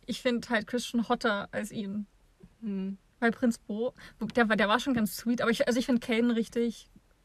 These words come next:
Speaker 2: Ja, er
Speaker 1: richtig
Speaker 2: ist schon toll,
Speaker 1: schnuckelig.
Speaker 2: aber irgendwie ist er nicht so ein typischer Heiratskandidat.
Speaker 1: Haben wir schon
Speaker 2: Also
Speaker 1: gesagt, dass Prinz Bo aus Die Beschenkte ist?
Speaker 2: Ja.
Speaker 1: Okay. Ja, also ich hätte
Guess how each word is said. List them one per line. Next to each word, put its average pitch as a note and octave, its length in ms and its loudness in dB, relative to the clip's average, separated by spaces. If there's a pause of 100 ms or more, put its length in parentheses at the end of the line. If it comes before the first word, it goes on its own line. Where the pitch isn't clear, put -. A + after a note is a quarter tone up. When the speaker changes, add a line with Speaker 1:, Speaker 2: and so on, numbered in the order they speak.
(120)
Speaker 2:
Ja, G#3 220 2
er A3 80 6
Speaker 1:
richtig A#3+ 200 4
Speaker 2:
ist B3+ 60 4
schon B3+ 80 4
toll, B3+ 60 6
Speaker 1:
schnuckelig. A3+ 260 6
Speaker 2:
aber G3+ 160 8
irgendwie B3+ 240 2
ist - 120 -8
er C4 60 -8
nicht A#3+ 140 -10
so A#3 100 -10
ein A3+ 60 -6
typischer G#3 560 -10 (1200)
Heiratskandidat. F#3 920 -6
Speaker 1:
Haben B3 80 4
wir B3 80 4
schon B3+ 140 2
Speaker 2:
Also A3+ 60 2
Speaker 1:
gesagt, G#3+ 180 -2
dass A#3 120 -2
Prinz A#3 260 0
Bo A3+ 120 0
aus - 220 -4
Die A#3 80 -2
Beschenkte A3+ 440 -2
ist? C4 220 -12 (200)
Speaker 2:
Ja. A#3 160 0 (400)
Speaker 1:
Okay. A#3+ 260 -14 (680)
Ja, A3+ 140 0
also B3+ 160 0
ich - 80 -6
hätte C4 220 0